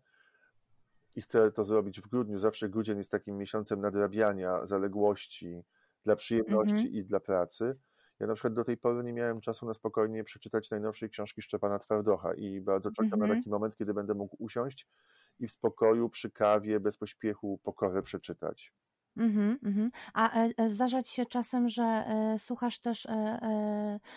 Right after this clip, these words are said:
Speaker 2: audiobooki, czy raczej unikasz tego? Raczej dla ciebie najważniejsze jest, żeby przeczytać książkę, bo audiobooki też przecież mogłoby czasem zastąpić. Dużo podróżujesz,
Speaker 1: Mhm.
Speaker 2: e, w związku z tym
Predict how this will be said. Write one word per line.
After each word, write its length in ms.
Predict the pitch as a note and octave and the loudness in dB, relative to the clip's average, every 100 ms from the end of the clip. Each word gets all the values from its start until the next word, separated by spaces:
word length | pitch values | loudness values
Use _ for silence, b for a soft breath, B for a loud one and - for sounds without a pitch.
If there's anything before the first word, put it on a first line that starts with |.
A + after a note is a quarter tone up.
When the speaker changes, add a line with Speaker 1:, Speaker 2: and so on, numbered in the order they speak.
| B | B
Speaker 2:
audiobooki, 640 | A3 A3 A3 G3+ G3+ D4 | -2 0 0 -2 -6 -8
czy 200 | - C4 | -2 0
raczej 360 | B3 A#3+ - A3+ | 0 0 0 0
unikasz 520 | A3 G#3+ G3+ F#3 - | 2 0 0 -6 -6
tego? 260 | F3 F3 F#3 | -8 -6 -4
Raczej 340 | G#3 G#3+ A3+ | -4 -2 -4
dla 140 | G#3 G#3+ | -2 -4
ciebie 260 | A3+ G3+ | -4 -2
najważniejsze 640 | G#3 G3 G#3 G3+ G#3 - G#3 | -2 -2 -2 0 -2 -2 -6
jest, 140 | F#3 | -6
żeby 200 | G3+ G3 | -8 -8
przeczytać 520 | - F3 F#3+ F3+ - | -6 -8 -6 -6 -6
książkę, 460 | - E3+ E3 - F#3+ | -8 -6 -6 -6 -6
bo 320 | G3+ A3+ A3 - | -2 -4 -6 -8
audiobooki 480 | A3 A3+ A3 A3 B3 | -6 -4 -6 -8 -6
też 180 | C4 - | -6 -6
przecież 380 | G#3+ - F#3+ | -8 -8 -4
mogłoby 380 | G3 F#3 G3 F#3 | -2 -2 -4 -6
czasem 360 | - G3 - G3 | -6 -4 -2 -4
zastąpić. 500 | G3 - F#3+ F#3+ - | -4 -4 -4 -4 -4
Dużo 200 | A3 G#3+ | -2 -2
podróżujesz, 760 | G#3 G3 G3 G#3 A3 G#3+ - B B B | -4 -4 -2 0 0 -2 -6 B B B
Speaker 1:
Mhm. 400 | G#3+ B G#3 G#3 G#3 G#3 | -10 B 4 6 4 0
Speaker 2:
e, 40 | |
w 60 | G3 | 0
związku 380 | G#3+ G#3 - A3 | 0 0 -4 -8
z 100 | - | -2
tym 420 | G#3+ G#3 G3+ | 0 2 0